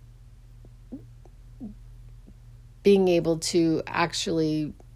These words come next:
heal us. I mean, I really believe in that. I mean, like, when you cut your, your, your hand, there's this process.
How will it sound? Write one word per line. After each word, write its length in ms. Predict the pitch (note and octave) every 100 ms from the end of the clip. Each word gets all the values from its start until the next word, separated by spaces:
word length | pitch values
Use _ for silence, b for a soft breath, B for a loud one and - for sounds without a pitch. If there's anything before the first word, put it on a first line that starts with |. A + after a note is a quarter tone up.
| -
heal 340 | - - C4+ G3
us. 320 | C3+ D#3 - -
I 40 | F#3+
mean, 140 | F3+
I 100 | D3+
really 300 | F3+ G3 F#3+
believe 360 | F3+ E3+ G3+ G3+
in 100 | C#3+
that. 240 | - - B B B B B -
I 40 |
mean, 120 | A3
like, 160 | A3+ G#3+
when 160 | A#3 G#3+
you 100 | G3+
cut 380 | - - C#4+
your, 380 | - F#3+ F3 E3
your, 420 | - F3 F3+ - -
your 220 | F3+ F#3
hand, 840 | - - A#3+ F#3+ E3 D#3 D3+ D#3+ - - - - -
there's 220 | F#3+ E3+
this 140 | G3 -
process. 1040 | - A#3 A3 G#3 - - - - -